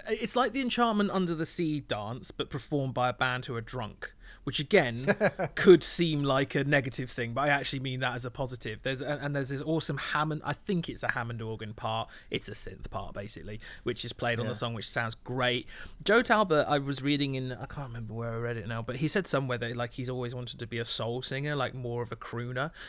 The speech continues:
Speaker 1: but he just, you know, doesn't, he, he's not able to do that. And,
Speaker 2: Mm.
Speaker 1: and I, I do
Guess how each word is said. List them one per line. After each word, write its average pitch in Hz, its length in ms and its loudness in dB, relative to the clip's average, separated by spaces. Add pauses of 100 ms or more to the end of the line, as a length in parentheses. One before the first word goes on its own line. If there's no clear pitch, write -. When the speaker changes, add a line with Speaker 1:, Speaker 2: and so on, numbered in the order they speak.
(180)
Speaker 1:
but 123 140 0
he 127 180 -6
just, 117 220 -6 (100)
you 135 160 -8
know, 104 120 -8
doesn't, 117 460 -6 (360)
he, - 140 -12 (220)
he's 123 160 -10
not 127 180 -6
able 117 400 -4
to - 120 -8
do 120 280 -6
that. 143 240 0 (500)
And, 156 240 4
Speaker 2:
Mm. 110 140 -4
Speaker 1:
and 165 300 4
I, 151 180 0
I 156 140 0 (220)
do 160 340 0